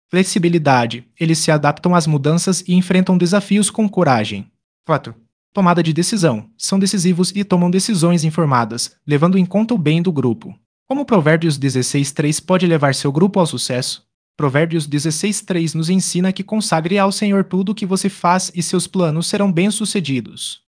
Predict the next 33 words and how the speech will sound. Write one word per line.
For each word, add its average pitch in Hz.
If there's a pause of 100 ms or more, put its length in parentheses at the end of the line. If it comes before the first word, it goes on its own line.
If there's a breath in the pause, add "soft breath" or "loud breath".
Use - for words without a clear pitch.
(160)
Isso 202
é 233
mais 165
do 165
que -
uma 180
simples 185
frase, 143
é 175
um 170
princípio 160
poderoso 160
para 143
qualquer 156
líder. 123 (240)
Quando 214
você 196
consagra 180
seus 143
projetos 185
a 185
Deus, 123
você 139
está 175
abrindo 190
as 202
portas 185
para 170
que 208
Ele 202
guie 156
seus 131
passos. -